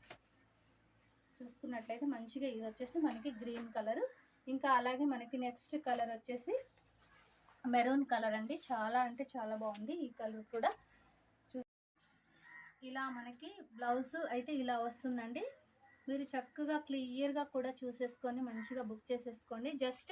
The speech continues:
మనకి ఫైవ్ ఫిఫ్టీ ఫ్రీ షిప్పింగ్‌లో అయితే ఉన్నాయండి ఈ శారీస్. చక్కగా అన్ని కలర్స్ కూడా చాలా బాగున్నాయి. ఇంకా ఇదైతే మనకి ఇప్పుడు ట్రెండింగ్‌లో ఉన్న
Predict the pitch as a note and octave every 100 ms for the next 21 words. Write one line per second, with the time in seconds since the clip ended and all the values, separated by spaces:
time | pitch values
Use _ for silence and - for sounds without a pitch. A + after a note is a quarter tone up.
0 | F#4 C4 C4 G4 G#4+ C#4 C#4 D4+ E4 -
1 | G#4+ D#4+ D#4 D4+ D4 C#4 C4+ C4+ A#3+ B3
2 | E4 B3 B3 A#3+ A3+ B3 B3+ A#3+ B3 A3
3 | G#3+ G#3+ - C5 - _ _ _ - -
4 | A#3+ - C4 C4+ B3 A#3+ C4 D#4+ D#4+ C4
5 | B3 C4 - A#3+ A#3+ B3 B3 G#3+ A3 B3
6 | A3 A3 A3+ B3 C4+ A#3+ A#3+ A#3 A3+ A#3+
7 | A#3+ B3+ A#3+ A3+ - B3+ - B3+ B3+ B3
8 | A3+ A#3 B3 B3 B3 B3 A#3